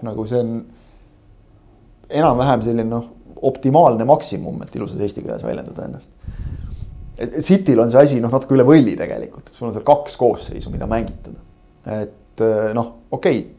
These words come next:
liigasid on palju, eks ole, ja, ja kuluvad, kulub ikkagi ära, aga jälle juhtub sul selliseid asju, nagu näiteks,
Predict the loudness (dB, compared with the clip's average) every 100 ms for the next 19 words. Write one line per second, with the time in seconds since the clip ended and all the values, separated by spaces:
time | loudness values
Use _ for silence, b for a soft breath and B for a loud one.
0 | -12 -4 -2 -2 0 2 2 0 -4 -8
1 | -4 0 0 0 -2 -4 -2 0 -2 -4
2 | -2 -2 -2 -2 2 4 4 2 2 4
3 | 4 4 2 -2 -6 -6 -2 -2 0 0
4 | -2 -6 -8 B B B -2 0 2 2
5 | 4 2 0 -8 -8